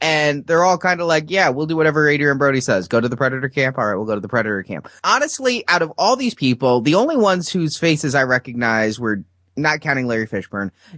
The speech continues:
Danny Trejo and Topher Grace. Topher Grace isn't even trying to be a badass in this film. I kinda wish that they would have left somebody around to kinda compete with Adrian Brody for that role. A face, a name. Trejo was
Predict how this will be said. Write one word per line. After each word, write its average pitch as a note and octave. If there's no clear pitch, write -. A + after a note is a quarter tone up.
Danny A#3
Trejo F3
and C#3
Topher D3
Grace. -
Topher A#3+
Grace D#3
isn't F#3
even D3
trying E3+
to D3+
be C3
a A2+
badass A2+
in B2
this A2+
film. C3+
I F3
kinda G4
wish D4+
that F#3+
they F3+
would E3
have E3+
left D#3+
somebody A#3+
around E3
to D#3
kinda G3
compete -
with D3+
Adrian C#3
Brody A#2
for F3+
that C#3+
role. G#2+
A D#3
face, -
a E3+
name. D3
Trejo G3
was C#3+